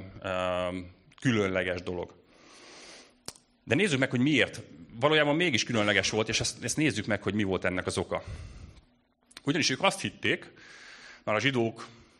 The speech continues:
a tanítók és a hagyományok szerint azt hitték, hogy ezen az emberen nem lehet segíteni, mégpedig egy nagyon egyszerű ok miatt, ugyanis azt gondolták, hogy az ördögűzés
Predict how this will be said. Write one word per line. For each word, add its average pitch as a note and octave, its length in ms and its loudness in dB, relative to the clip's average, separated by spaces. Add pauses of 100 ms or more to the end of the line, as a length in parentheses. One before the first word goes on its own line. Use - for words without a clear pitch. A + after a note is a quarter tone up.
a - 100 -12
tanítók A2 500 0
és G2 100 -4
a A2 40 -2
hagyományok G2+ 380 2
szerint C3+ 260 0
azt D3+ 140 0
hitték, A#2+ 300 0
hogy C3 160 0 (260)
ezen D3 240 4
az A#2 120 4
emberen D3 340 4
nem C3+ 160 2
lehet A2+ 180 0
segíteni, G2 680 0 (920)
mégpedig C#3+ 360 4
egy D3+ 60 6
nagyon C#3 180 4
egyszerű A2 280 4
ok G#2+ 160 4
miatt, G2+ 420 0 (460)
ugyanis B2+ 220 0
azt F#3 180 4
gondolták, B2 600 4
hogy A#2 100 -4
az G#2+ 100 2
ördögűzés A2 720 2